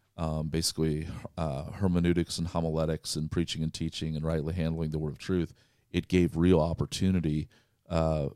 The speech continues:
for them to continue to grow in that area of, uh, of preaching and teaching the word. And you, uh, yeah, I just, it was a good, uh, uh, I don't know, just a good thing that happened. But again, and I'll, I know I'm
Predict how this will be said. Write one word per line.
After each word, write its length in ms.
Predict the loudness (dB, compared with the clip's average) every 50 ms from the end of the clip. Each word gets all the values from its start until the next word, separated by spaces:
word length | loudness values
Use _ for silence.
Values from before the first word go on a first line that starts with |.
| -10 -4
for 140 | 0 2 4
them 200 | 4 4 2 2
to 100 | 0 -4
continue 520 | -4 -2 -2 -2 0 0 0 2 2 0 0
to 340 | -2 -2 0 2 2 0 0
grow 360 | -4 -4 0 2 4 4 4
in 100 | 2 2
that 160 | 0 -2 -2 -2
area 440 | -2 0 0 0 -2 -2 -4 -6 -10 -8
of, 260 | -6 -6 -6 -4 -2
uh, 220 | -2 -2 0 -2 -4 -6 -10 _ _ _ _ _ _
of 120 | -14 -12 -6
preaching 320 | -4 -4 -4 -4 -4 -6
and 100 | -6 -4
teaching 340 | -4 -6 -6 -6 -4 -2 -2
the 60 | 0
word. 260 | 0 2 0 0 0
And 140 | -2 -4 -4
you, 280 | -4 -4 -4 -2 -4 -4
uh, 200 | -4 -6 -8 -10 -8
yeah, 260 | -4 0 0 0 0 -2 -6 -8 -10
I 60 | -10
just, 300 | -8 -8 -8 -8 -8 -8
it 240 | -8 -10 -8 -6 -4
was 140 | -2 -2 -2
a 40 | -4
good, 380 | -2 0 0 0 0 -2 -4 -4
uh, 220 | -2 -2 -4 -4 -6 -10 _ _ _ _ _ _ _ _ _ _ _ _ -8
uh, 380 | -8 -6 -6 -6 -6 -6 -6 -8 -10 -12 -16 -20 -20 -20 _ _
I 100 | -8 -6
don't 120 | -6 -4 -4
know, 120 | -4 -4 -4
just 240 | -4 -6 -6 -6
a 60 | -6 -4
good 220 | -2 -2 -2 0
thing 160 | 0 0 2
that 100 | 2 2
happened. 300 | 2 2 2 2 0 2
But 120 | 4 4 2
again, 480 | 4 4 4 4 6 6 4 2 0 -2 _ _ _ _ _ _ _ _ _ _ -2
and 120 | 0 2
I'll, 180 | 2 2 0 -4 _ -12 -8
I 100 | -4 -2
know 140 | 0 0 0
I'm 200 | 0 -2 -6